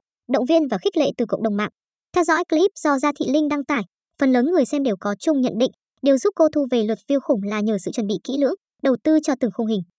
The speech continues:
Bên cạnh đó, những màn biến hóa với phong cách đa dạng, cùng content độc lạ cũng là điểm mạnh giúp cô trở nên nổi bật hơn. Còn khi thử đóng vai hướng dẫn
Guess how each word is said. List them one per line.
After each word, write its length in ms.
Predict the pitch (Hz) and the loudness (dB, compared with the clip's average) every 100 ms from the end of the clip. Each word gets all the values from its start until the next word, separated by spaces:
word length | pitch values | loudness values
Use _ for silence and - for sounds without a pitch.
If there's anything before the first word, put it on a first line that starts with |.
| _ _ - | _ _ -2
Bên 120 | 349 | 0
cạnh 120 | 339 | 0
đó, 220 | 240 233 302 _ _ | 0 0 -2 _ _
những 160 | 311 370 | 0 2
màn 180 | 339 226 | 2 2
biến 140 | 247 | 0
hóa 200 | 277 240 | 0 0
với 100 | 247 | 0
phong 140 | 285 262 | -4 -2
cách 140 | 381 285 | -2 -2
đa 140 | 262 | -2
dạng, 180 | 247 226 _ _ - | -2 -4 _ _ 0
cùng 200 | 285 247 | 2 2
content 420 | 302 302 294 254 | -2 0 -2 0
độc 140 | 254 220 | -2 0
lạ 160 | 240 - | -2 -2
cũng 120 | 349 | 0
là 120 | 285 | 0
điểm 180 | 240 196 | 0 -2
mạnh 180 | 220 214 359 | -2 -4 -4
giúp 100 | 381 | -2
cô 180 | 311 285 | 0 0
trở 100 | - | 0
nên 200 | 190 247 | -2 0
nổi 140 | 226 185 | 0 -2
bật 120 | 190 202 | -4 -2
hơn. 180 | 262 240 _ _ _ _ | 0 0 _ _ _ _
Còn 120 | 330 | -2
khi 100 | 320 370 | 2 2
thử 60 | 294 302 | 2 2
đóng 140 | 233 269 | 0 0
vai 200 | 330 302 | 0 0
hướng 160 | 254 | -2
dẫn 120 | 240 | -2